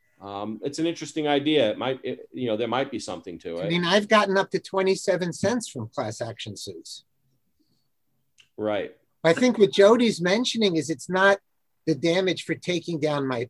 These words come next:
Speaker 2: post. It's because I posted, they ended up taking down my entire Facebook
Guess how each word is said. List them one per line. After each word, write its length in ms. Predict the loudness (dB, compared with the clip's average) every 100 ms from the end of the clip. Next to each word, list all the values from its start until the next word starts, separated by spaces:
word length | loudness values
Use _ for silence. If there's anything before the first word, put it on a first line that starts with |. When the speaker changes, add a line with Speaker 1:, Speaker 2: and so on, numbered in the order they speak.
| _
Speaker 2:
post. 560 | 4 6 6 2 -6 _ _ _ -4
It's 200 | -4 -4
because 480 | -6 -6 0 0 0
I 180 | -2 -2
posted, 500 | 0 0 0 -4 -4 -2
they 160 | -2
ended 240 | -2 -2 -2
up 180 | -4 -4
taking 340 | -6 -4 -6
down 240 | -4 -4
my 120 | -4 -6
entire 460 | -8 -6 -4 -4
Facebook 500 | -4 -6 -6 -8 -16